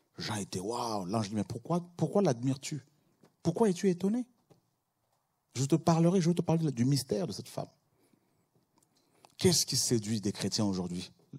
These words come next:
Les apparences. Ce qui frappe le regard.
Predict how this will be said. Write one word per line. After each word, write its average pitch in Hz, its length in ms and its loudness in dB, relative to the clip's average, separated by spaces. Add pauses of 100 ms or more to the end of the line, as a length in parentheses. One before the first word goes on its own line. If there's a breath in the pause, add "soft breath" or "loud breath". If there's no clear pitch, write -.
(880)
Les 190 120 -4
apparences. 165 580 -6 (2250)
Ce - 160 -2
qui 110 160 -2
frappe - 320 0
le 107 80 2
regard. 92 500 -2